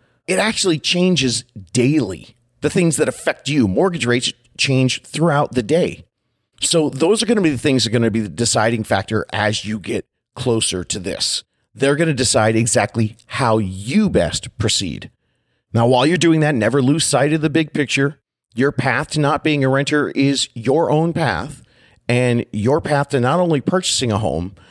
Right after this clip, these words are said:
but purchasing a home with the maximum amount of purchasing power. So you can get the best deal out of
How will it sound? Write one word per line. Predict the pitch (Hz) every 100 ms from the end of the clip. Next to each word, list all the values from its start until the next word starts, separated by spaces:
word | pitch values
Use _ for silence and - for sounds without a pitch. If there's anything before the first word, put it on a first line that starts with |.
| -
but | 131 120 -
purchasing | 170 170 - - 160
a | 127
home | 123 113 107 110 -
with | - 117
the | 117
maximum | 101 107 117 135 - 160 151 156 -
amount | 120 104 104 - -
of | 120 -
purchasing | - 147 - 107 101
power. | 87 87 67 62 - _ _ _ _ _ _ _ -
So | - 147 139
you | 127
can | 151
get | 131 131
the | 110
best | 110 127 - 117
deal | 123 123 117 131 - _ -
out | 90 113
of | 117